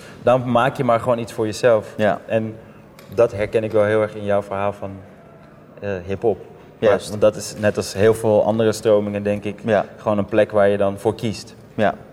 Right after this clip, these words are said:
Speaker 1: Snap je? Het is net als vrienden
Speaker 2: Zeker.
Speaker 1: versus familie,
Speaker 2: Precies.
Speaker 1: zeg maar. Familie,
Speaker 2: Ja.
Speaker 1: eh,
Speaker 2: Krijg je.
Speaker 1: heb,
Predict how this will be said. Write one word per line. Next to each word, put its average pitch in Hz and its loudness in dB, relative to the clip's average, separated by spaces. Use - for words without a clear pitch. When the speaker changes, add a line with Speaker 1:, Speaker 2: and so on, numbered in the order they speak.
Speaker 1:
Snap 117 -2
je? 151 0
Het 165 -2
is - -16
net 120 2
als 110 -8
vrienden 123 -4
Speaker 2:
Zeker. 113 4
Speaker 1:
versus 113 0
familie, 120 0
Speaker 2:
Precies. 104 -4
Speaker 1:
zeg 101 -14
maar. 95 -6
Familie, 107 -6
Speaker 2:
Ja. 104 0
Speaker 1:
eh, - -
Speaker 2:
Krijg 101 0
je. 98 2
Speaker 1:
heb, 101 0